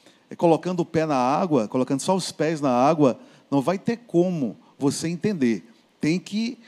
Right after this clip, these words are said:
como tem aquele texto lá em Ezequiel, tem que deixar a água coloca-, bater no joelho, nos lombos e ficar tão profunda que só atravesse nadando. Isso vem com o conhecimento. E é interessante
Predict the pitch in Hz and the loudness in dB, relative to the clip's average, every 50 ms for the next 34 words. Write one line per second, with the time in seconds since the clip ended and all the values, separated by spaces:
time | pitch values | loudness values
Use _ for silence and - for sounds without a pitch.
0 | - - _ _ - 160 160 160 - - 165 160 - - 165 156 147 - 147 156 | -20 -20 _ _ -2 0 0 -2 -2 -2 -4 -2 -2 0 0 0 0 2 0 0
1 | 156 139 - - - 123 110 - - - _ - 120 117 120 127 131 139 139 135 | 0 -2 -4 -6 -6 -8 -8 -8 -12 -20 _ -10 -4 0 2 2 4 4 2 2
2 | 131 127 123 127 127 127 123 123 - 143 131 - - 151 127 120 120 127 156 185 | 2 0 0 0 0 0 -2 -2 -2 -2 -4 -2 -2 0 2 4 4 2 2 0
3 | - - - _ - _ _ _ _ _ 147 143 151 143 - - 185 185 180 170 | -2 -8 -18 _ -20 _ _ _ _ _ -4 -4 -2 -4 -6 -6 -4 -2 0 0
4 | 143 113 - - - - - - - - 143 139 - - - 143 135 131 131 135 | -2 -2 -4 -8 -18 -20 -20 -18 -4 -2 -2 -2 -2 -2 0 2 2 4 2 2
5 | 123 131 127 - 135 131 123 - - 80 85 92 - _ _ _ _ - 101 131 | 2 0 -2 0 -2 -2 -2 -4 -6 -14 -20 -20 -20 _ _ _ _ -4 -2 -2
6 | 117 - 147 147 147 143 131 165 165 151 147 156 165 165 165 160 143 123 131 127 | 0 0 2 4 4 6 6 6 6 6 6 4 4 4 2 2 2 2 2 2
7 | 135 139 113 113 123 131 143 160 175 175 165 151 131 120 123 123 113 98 113 131 | 2 2 2 2 2 4 4 6 4 4 2 0 0 0 -2 -2 -2 -4 -4 -2
8 | 143 170 202 226 220 208 - _ _ _ _ - - _ _ - 175 - - 185 | -2 0 -2 -4 -6 -8 -14 _ _ _ _ -20 -20 _ _ -6 -6 -2 0 0
9 | 185 190 185 - - - 233 277 277 - 247 226 175 - - 180 185 208 220 190 | 2 2 0 -2 -2 0 0 0 0 0 -2 -2 -2 -2 -4 -2 -2 -2 0 0
10 | 226 220 - - - 202 208 214 247 - - - _ _ _ - 151 156 - 165 | -2 -2 -2 -4 -4 -2 -2 -2 -4 -6 -12 -20 _ _ _ -6 -6 -4 -2 -2
11 | 156 139 143 151 147 - 165 190 190 143 135 131 123 107 95 85 - - - - | 0 0 0 -2 -4 -4 -4 -4 -4 -2 0 -2 0 -2 -4 -8 -12 -16 -20 -20
12 | - _ _ - 185 196 233 208 - - 214 170 143 185 185 185 190 - - 185 | -20 _ _ -6 -4 -4 -2 -2 -4 -6 -6 -4 -4 -4 -4 -4 -6 -4 -4 -4
13 | 190 185 - - 202 151 131 117 - 156 180 202 - 220 226 208 - - 208 226 | -4 -4 -6 -6 -4 -4 -4 -4 -4 -6 -8 -6 -4 -4 -4 -4 -4 -2 -2 -2
14 | 240 233 - | -2 -4 -6